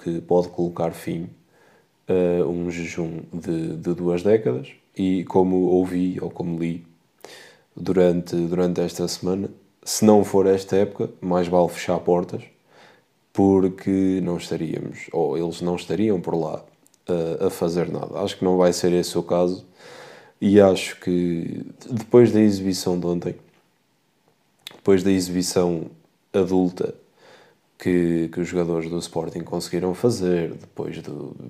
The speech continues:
nota-se que é uma equipa jovem, mas com, com uma maturidade trabalhada e com, com certos aspectos muito trabalhados e que vêm sendo trabalhados por Ruben Amorim.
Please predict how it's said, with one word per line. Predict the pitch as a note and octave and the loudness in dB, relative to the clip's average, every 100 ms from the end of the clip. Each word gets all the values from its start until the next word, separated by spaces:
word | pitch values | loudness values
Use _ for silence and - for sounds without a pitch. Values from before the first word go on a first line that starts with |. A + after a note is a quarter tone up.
| - - | -20 -4
nota-se | G#2+ A2 G#2+ G#2 G2 | 4 6 6 2 0
que | G#2 | 0
é | |
uma | G2 G2 | 2 2
equipa | F#2 G2 F#2 G2+ | 0 -2 0 0
jovem, | F#2+ G2 F#2+ G2 F#2+ _ - - - _ | 4 4 4 0 -8 _ -20 -20 -20 _
mas | F#2+ G2 F#2 | 0 2 2
com, | - F#2+ F#2 F2+ | 2 4 4 2
com | F#2 F2+ | 2 2
uma | F2+ F2 F#2 F#2 | 2 0 0 0
maturidade | F#2 F2+ F2+ F#2 F2+ F2 E2 - _ _ _ _ _ _ _ | 0 -2 -2 -2 0 0 -2 -6 _ _ _ _ _ _ _
trabalhada | - G2 F#2 F#2 F2 E2+ E2 E2 - _ - | 4 6 6 4 2 0 -4 -8 -12 _ -6
e | F#2 | -4
com, | F2 F2+ F2 E2+ E2 E2 - | 0 0 0 -2 -6 -8 -8
com | E2+ E2 D#2+ - - _ _ _ _ - | -6 -4 -6 -10 -14 _ _ _ _ -14
certos | - F#2+ F2 - | -2 0 0 -4
aspectos | E2+ - D#2+ D#2 - | -10 -6 -6 -8 -10
muito | F2 F2+ F2 | -4 -2 -2
trabalhados | F2 F2 E2+ E2+ E2 | -2 -2 -2 -4 -6
e | E2 | -10
que | - | -6
vêm | F2 | -6
sendo | E2+ F2 | -4 -4
trabalhados | E2 F2 E2+ F2 E2+ | -4 -2 -2 -2 -4
por | - F2 | -8 -10
Ruben | F#2 F2 F2 | -4 -2 0
Amorim. | F2 F2+ G2 | 0 0 -2